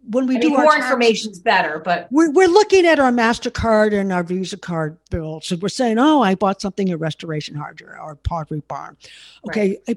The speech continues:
Speaker 1: but we're usually looking at our checking account statements when we're paying our contractors. But
Speaker 2: Yeah.
Speaker 1: unless you're getting an audit
Speaker 2: Mm-hmm.
Speaker 1: and you have really huge adjusted cost basis
Speaker 2: Sure.
Speaker 1: figures.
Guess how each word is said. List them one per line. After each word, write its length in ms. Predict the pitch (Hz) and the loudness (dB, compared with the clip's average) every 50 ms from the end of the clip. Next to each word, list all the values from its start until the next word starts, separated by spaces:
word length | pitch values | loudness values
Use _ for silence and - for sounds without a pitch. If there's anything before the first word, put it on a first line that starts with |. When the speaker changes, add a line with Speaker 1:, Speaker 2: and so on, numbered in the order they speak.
| - | -4
Speaker 1:
but 240 | - 220 202 208 254 | -2 -2 -2 -2 -2
we're 200 | 202 196 190 185 | -2 -2 -2 -2
usually 400 | 190 208 208 214 208 - 214 185 | -2 0 0 -2 -2 -2 -2 -2
looking 380 | 175 190 190 185 - 190 170 165 | -2 -2 -2 -2 -2 -2 -2 -2
at 100 | 160 156 | -2 0
our 160 | 156 156 147 | 0 -2 -2
checking 400 | 147 - - 254 247 - 254 220 | -2 -4 -4 -4 -4 -2 -2 -4
account 300 | 208 - 180 170 175 - | -4 -4 -6 -6 -6 -8
statements 480 | - - 180 165 156 - 170 151 - - | -6 -4 -4 -4 -2 -4 -6 -8 -8 -8
when 100 | 156 151 | -8 -8
we're 120 | 147 143 - | -8 -4 -2
paying 340 | - 160 165 156 151 147 | -2 -2 0 -2 -4 -4
our 120 | 151 139 139 | -4 -6 -8
contractors. 840 | - - - 202 214 214 - 180 170 147 - - 160 147 135 - - | -10 -8 -6 -6 -6 -4 -4 -6 -6 -6 -6 -8 -12 -10 -10 -8 -6
But 220 | - 156 151 - _ _ - - - - - | -6 -6 -6 -8 _ _ -20 -20 -20 -16 -12
Speaker 2:
Yeah. 220 | 175 147 - - - _ - 294 302 _ _ _ _ - 269 262 427 466 302 | -12 -12 -12 -12 -16 _ -18 -18 -18 _ _ _ _ -10 -8 -8 -2 0 0
Speaker 1:
unless 480 | 254 - - 269 320 359 - - - | 0 2 2 2 2 2 2 -2 -4
you're 160 | 339 339 339 | -2 -2 -2
getting 480 | 277 269 277 254 233 247 233 233 226 214 | 0 0 0 2 2 2 2 2 2 2
an 120 | 190 180 180 | 2 0 0
audit 680 | - - 165 160 160 165 170 185 196 208 214 233 262 _ _ _ _ _ _ _ _ _ _ | -2 -2 -2 -2 -2 -2 -2 -2 0 0 -2 -2 -4 _ _ _ _ _ _ _ _ _ _
Speaker 2:
Mm-hmm. 100 | 214 214 202 | -4 -2 0
Speaker 1:
and 320 | 190 190 190 190 190 185 175 | 2 2 2 0 0 0 0
you 340 | 175 185 190 208 220 208 | 0 0 0 0 0 -2
have 1000 | 208 180 - - 214 196 185 180 180 175 170 170 170 170 175 175 - - - _ _ _ _ _ _ _ _ - - - _ _ _ _ | -4 -6 -8 -12 -12 -12 -10 -10 -8 -8 -8 -10 -10 -12 -16 -20 -20 -20 -20 _ _ _ _ _ _ _ _ -20 -20 -20 _ _ _ _
really 720 | - 208 208 214 214 214 233 262 254 254 240 214 180 180 175 | -20 -18 -18 -16 -14 -8 -6 -4 -2 -2 -2 -2 -2 -4 -6
huge 1120 | 170 - - - - - 185 185 202 214 220 214 208 196 180 160 160 - - - - - _ _ _ _ _ _ _ _ _ _ _ _ _ _ _ _ _ _ _ _ _ _ - | -8 -12 -14 -14 -14 -12 -10 -8 -6 -4 -2 -2 -2 -4 -6 -6 -8 -10 -12 -12 -12 -14 _ _ _ _ _ _ _ _ _ _ _ _ _ _ _ _ _ _ _ _ _ _ -16
adjusted 500 | 202 175 - 202 196 - - 190 165 - | -14 -10 -10 -10 -10 -10 -12 -16 -16 -16
cost 420 | - - 202 185 170 165 - - | -14 -12 -10 -10 -10 -12 -12 -12
basis 460 | - 170 165 160 160 - - 147 - - | -10 -8 -8 -8 -8 -10 -12 -14 -14 -14
Speaker 2:
Sure. 220 | - - - 151 | -14 -14 -12 -10
Speaker 1:
figures. 600 | 143 190 175 156 - - - - - - - - | -8 -6 -6 -6 -8 -10 -14 -14 -14 -14 -14 -14